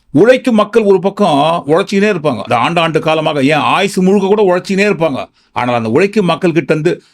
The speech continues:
சுரண்டி பிழைக்கும் கூட்டம் இருக்கு இல்லைங்களா, அந்த கூட்டம் மிக குறுகிய காலத்தில் கோடீஸ்வரர்களாக வலம் வந்து கொண்டிருப்பார்கள் வெளிநாட்டு கார்களில்.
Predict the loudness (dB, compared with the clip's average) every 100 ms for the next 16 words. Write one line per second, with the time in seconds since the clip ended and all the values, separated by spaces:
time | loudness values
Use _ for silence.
0 | _ -10 0 4 4 4 0 0 0 0
1 | -2 0 0 0 -2 -2 2 2 2 0
2 | -2 -2 -2 -2 0 0 0 0 0 0
3 | -2 0 0 0 0 0 0 -2 -2 -2
4 | -4 -2 -6 -8 _ _ 4 4 4 2
5 | 2 2 0 0 0 0 2 0 0 0
6 | 0 0 0 0 0 0 -2 -2 -2 -2
7 | 0 -2 -4 -4 -2 -2 -4 -6